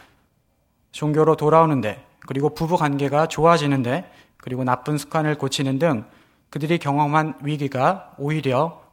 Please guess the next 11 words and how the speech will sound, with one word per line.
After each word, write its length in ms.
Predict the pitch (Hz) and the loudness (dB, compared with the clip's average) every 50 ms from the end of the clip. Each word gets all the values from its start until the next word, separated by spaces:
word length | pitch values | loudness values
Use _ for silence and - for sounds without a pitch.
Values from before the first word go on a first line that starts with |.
| _ | _
그들의 300 | - - 123 143 135 139 | -14 -8 -6 -2 -2 -2
삶을 640 | 135 - - - 175 170 165 151 156 175 196 202 196 - - - _ _ _ - | -4 -2 -2 0 0 0 0 0 0 0 0 0 -4 -8 -14 -20 _ _ _ -4
더욱더 400 | 139 135 131 - - 139 143 - | -4 -4 -4 -2 -2 -2 -2 0
나은 400 | 131 123 117 135 151 165 165 165 | 2 2 2 4 2 2 0 0
방향으로 640 | 160 151 151 147 143 135 123 123 135 151 175 175 - - - _ | 0 0 0 -2 -2 -2 -2 -2 0 -2 -2 -2 -6 -14 -20 _
나아가게 500 | - 123 127 139 151 139 143 143 131 139 | -2 2 2 2 2 2 2 0 0 0
하는 360 | 131 131 131 143 165 180 180 - - - - - _ - | -2 -2 0 0 0 -2 -2 -6 -12 -20 -20 -20 _ -12
촉매 440 | - - 208 208 202 202 208 196 | -8 -6 -4 -2 0 0 0 0
역할을 460 | 160 127 - - - 127 127 135 131 131 | 0 -2 -2 -2 -4 -4 -2 -4 -4 -6
했다는 460 | 165 165 - 147 139 135 147 156 147 | -6 -4 -2 -2 -2 0 -2 -2 -2
것이었습니다. 800 | 131 127 110 135 139 139 - 117 120 113 120 117 110 101 - | -4 -4 -4 -4 -6 -6 -6 -6 -4 -2 -2 -4 -4 -6 -10